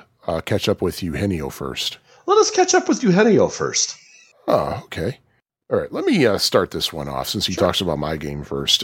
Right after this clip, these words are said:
Speaker 1: Uh, he says, uh, and I quote, "Greetings, Sean and Jim." Well, greetings, Eugenio. Uh, he says, "I hope you guys are doing well and have adapted to our new normal." Yeah, um,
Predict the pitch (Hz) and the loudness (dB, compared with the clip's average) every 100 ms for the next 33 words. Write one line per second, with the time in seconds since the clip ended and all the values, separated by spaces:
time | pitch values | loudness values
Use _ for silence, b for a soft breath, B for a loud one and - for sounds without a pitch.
0 | - 76 - 139 - 165 160 143 - 117 | -4 -8 -6 -6 -2 0 2 0 -2 -2
1 | 110 123 107 95 - 127 110 85 - b | -4 -2 -2 -4 -4 0 0 0 -8 b
2 | b 113 135 170 170 147 - 110 135 127 | b -2 2 4 4 2 2 2 4 4
3 | 120 127 208 233 359 415 349 165 101 90 | 2 2 2 2 2 4 4 4 2 0
4 | 92 71 65 - _ _ _ _ _ 85 | -2 -4 -10 -16 _ _ _ _ _ -8
5 | 104 - 104 - - 90 190 226 175 156 | -6 0 2 2 -4 -2 0 2 4 4
6 | 143 147 185 226 107 82 117 131 127 107 | 4 0 0 0 2 4 4 4 0 0
7 | 101 92 - 101 - 120 139 151 160 113 | 0 0 0 -2 2 2 2 2 0 0
8 | 87 87 92 165 - 165 127 95 | 0 0 -2 -6 -8 -6 -6 -8